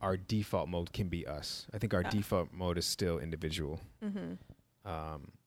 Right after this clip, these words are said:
Speaker 1: you know, when triggers or problems arise, it's me versus you,
Speaker 2: Mm-hmm.
Speaker 1: you know, as opposed to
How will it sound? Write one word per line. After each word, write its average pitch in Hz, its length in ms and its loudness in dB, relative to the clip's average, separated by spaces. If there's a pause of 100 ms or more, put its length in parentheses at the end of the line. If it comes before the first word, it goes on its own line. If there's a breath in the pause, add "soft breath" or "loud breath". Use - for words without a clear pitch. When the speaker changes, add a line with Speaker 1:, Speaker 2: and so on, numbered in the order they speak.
(580)
Speaker 1:
you 90 80 -20
know, 78 100 -10
when 80 120 -6
triggers 87 400 0
or 80 60 -2
problems 82 400 -2
arise, 80 380 -2
it's 82 180 -10
me 85 180 -4
versus 82 480 -4
you, 80 260 -4 (640)
Speaker 2:
Mm-hmm. 202 360 2
Speaker 1:
you 85 80 -2
know, 80 340 -2
as 85 200 -2
opposed 82 500 -4
to 80 420 -4